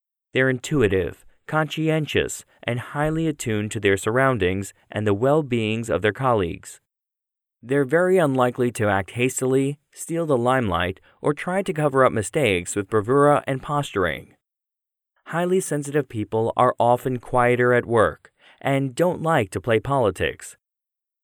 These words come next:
They may only occasionally show up at after-work drinks or parties,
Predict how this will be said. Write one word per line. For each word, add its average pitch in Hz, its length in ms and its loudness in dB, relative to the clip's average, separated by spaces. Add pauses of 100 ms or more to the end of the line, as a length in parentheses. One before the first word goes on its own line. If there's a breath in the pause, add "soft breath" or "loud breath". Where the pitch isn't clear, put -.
(120)
They 139 100 2
may 139 240 0
only 175 380 0
occasionally 127 720 0
show 123 280 0
up 123 320 4
at 92 140 -4
after-work 113 580 -2
drinks 117 380 -2
or 101 100 0
parties, 95 560 -2